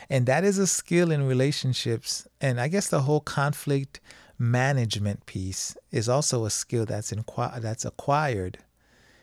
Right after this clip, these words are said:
in mature relationships. Now, mature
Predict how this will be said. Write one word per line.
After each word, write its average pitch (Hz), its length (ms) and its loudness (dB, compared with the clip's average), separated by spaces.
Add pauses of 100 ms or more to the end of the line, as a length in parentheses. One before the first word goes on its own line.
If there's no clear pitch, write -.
(260)
in 117 300 0
mature 139 540 -2
relationships. 87 1080 -6 (720)
Now, 107 200 -2
mature 131 640 -2